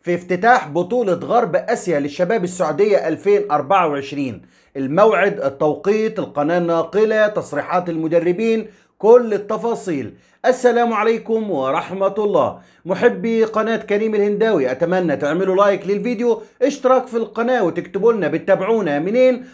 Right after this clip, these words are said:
خاصة في هذا الفيديو، هل أنت من جمهور المنتخب اليمني أم من جمهور المنتخب السعودي؟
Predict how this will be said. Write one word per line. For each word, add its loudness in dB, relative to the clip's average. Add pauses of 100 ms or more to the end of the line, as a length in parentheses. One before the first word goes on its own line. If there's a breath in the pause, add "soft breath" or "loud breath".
خاصة 0
في 0
هذا 2
الفيديو، -2
هل 0
أنت -2
من -4
جمهور 0
المنتخب -2
اليمني 0 (260 loud breath)
أم 4
من 0
جمهور 2
المنتخب 0
السعودي؟ -2